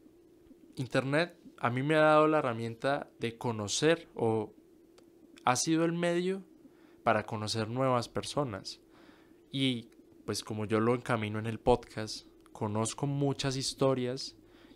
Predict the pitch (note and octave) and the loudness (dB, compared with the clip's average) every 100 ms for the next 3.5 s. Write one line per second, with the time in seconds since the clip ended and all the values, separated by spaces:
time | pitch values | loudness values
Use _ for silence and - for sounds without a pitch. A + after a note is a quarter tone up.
0 | - A2 G#2 C3+ D3 D#3+ D#3+ C#3 C3+ C3 | -4 0 0 0 -2 -2 0 0 0 2
1 | A#2+ A2 G#2+ G#2 G#2 D#3 D#3+ - - - | 6 6 6 4 2 0 -2 -8 -18 -18
2 | - - - - - G#2+ A2 - G#2+ G#2 | -20 -20 -20 -20 -4 -2 -2 -4 -2 -2
3 | G#2+ A#2+ A#2+ C#3 C3+ | 0 0 2 0 -4